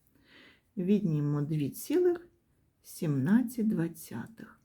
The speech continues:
Десять відняти два буде вісім, тридцять дві двадцятих відняти сімнадцять двадцятих маємо п'ятнадцять двадцятих. Дріб п'ятнадцять двадцятих можемо скоротити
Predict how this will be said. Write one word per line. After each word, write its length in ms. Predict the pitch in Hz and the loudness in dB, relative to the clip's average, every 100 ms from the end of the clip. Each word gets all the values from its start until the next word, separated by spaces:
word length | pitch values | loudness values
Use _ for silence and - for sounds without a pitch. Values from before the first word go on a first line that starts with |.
| _ - - - - - | _ -20 -20 -20 -12 -4
Десять 600 | 175 233 175 - 156 - | 4 6 6 4 -2 0
відняти 480 | 165 165 147 147 147 | 0 2 0 0 -2
два 380 | 151 147 131 | -2 0 0
буде 300 | 127 139 139 | -2 -2 0
вісім, 640 | 127 127 117 110 - 285 359 - - - _ | 0 0 -2 -6 -6 -6 -6 -12 -20 -20 _
тридцять 540 | - 202 196 - 165 156 | 0 2 2 -2 -4 -2
дві 220 | 147 143 | -2 -2
двадцятих 840 | 156 226 269 - 311 320 302 - | 0 0 -2 -6 -8 -4 -6 0
відняти 520 | 175 175 151 131 147 | 0 2 0 -2 -4
сімнадцять 800 | 151 - 170 151 131 135 - 247 | -6 -4 -2 -2 -2 -4 -6 -10
двадцятих 720 | 302 311 320 - 339 330 302 | -6 -6 -6 -6 -6 -6 -6
маємо 380 | 285 359 370 330 | -6 -6 -6 -8
п'ятнадцять 920 | 269 190 175 160 190 254 - - - _ - | -6 -4 -4 0 0 0 -2 -12 -16 _ -10
двадцятих. 880 | 190 180 - - - - - - _ _ _ _ _ _ - - - _ - | -6 -6 -8 -12 -16 -16 -20 -20 _ _ _ _ _ _ -20 -20 -20 _ -2
Дріб 420 | 214 202 202 - - _ | 2 4 2 -2 -16 _
п'ятнадцять 640 | 202 190 185 143 139 - | -4 -2 0 -2 -4 -8
двадцятих 680 | 143 156 156 - 359 359 294 | -6 -4 -4 -4 -6 -4 -2
можемо 440 | 220 262 - 226 196 | 0 0 2 4 4
скоротити 960 | 196 - 185 160 156 - 381 - 381 | 0 -6 -2 -2 -4 -2 -4 -4 -8